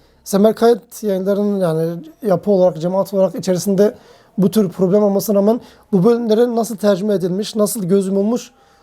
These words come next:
e, buna bir bakmak lazım. Bu bir, <clears throat> bir nokta, bir husus. Diğer bir husus, <clears throat> e, yeni bir, e, tercümesini gördüm. İtisam Yayınları iki cilt halinde yayınlanmış. Zannedersem bu daha iyi bir tercüme,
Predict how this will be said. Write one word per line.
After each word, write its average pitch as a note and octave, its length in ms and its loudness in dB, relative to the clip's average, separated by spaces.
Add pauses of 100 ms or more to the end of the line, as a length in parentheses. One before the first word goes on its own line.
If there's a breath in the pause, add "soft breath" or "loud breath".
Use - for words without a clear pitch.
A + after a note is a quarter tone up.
(180 soft breath)
e, F#3+ 260 2
buna G#3+ 220 2
bir G3 140 -2
bakmak G3+ 380 -2
lazım. F#3 380 -2
Bu E3+ 100 -6
bir, G3 200 -4
<clears throat> G3 640 -2
bir F3 160 0
nokta, E3+ 300 -2
bir F3 100 0
husus. E3+ 380 -4 (480 loud breath)
Diğer A#3+ 240 6
bir B3+ 100 0
husus, A#3 480 -2
<clears throat> - 1700 -4
e, A#3 60 4
yeni G#3+ 420 2
bir, G#3 160 -2 (260)
e, F#3 180 2
tercümesini F3 520 -2
gördüm. G3 280 -2
İtisam G#3 420 0
Yayınları F#3+ 440 0 (320 soft breath)
iki G#3 200 0
cilt E3+ 200 0
halinde E3 280 2
yayınlanmış. E3+ 520 -2 (300 soft breath)
Zannedersem G#3 640 2
bu G3 120 -2
daha F#3+ 220 2
iyi G#3 100 -2
bir F#3 80 -6
tercüme, F#3 520 -2